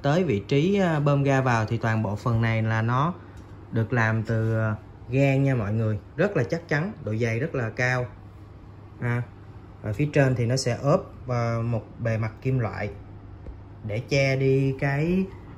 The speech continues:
đường ống dẫn ga bên dưới nè. Và đây là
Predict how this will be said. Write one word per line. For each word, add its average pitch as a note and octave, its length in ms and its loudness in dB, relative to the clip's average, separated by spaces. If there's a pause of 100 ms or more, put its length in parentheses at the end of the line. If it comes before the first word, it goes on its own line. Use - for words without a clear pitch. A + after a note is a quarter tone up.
đường A#2+ 360 6
ống D3+ 260 6
dẫn B2 220 4
ga C#3 220 6
bên C3 140 6
dưới C#3+ 260 6
nè. D#3 120 6 (160)
Và B2 120 0
đây C3 380 4 (680)
là A2 680 0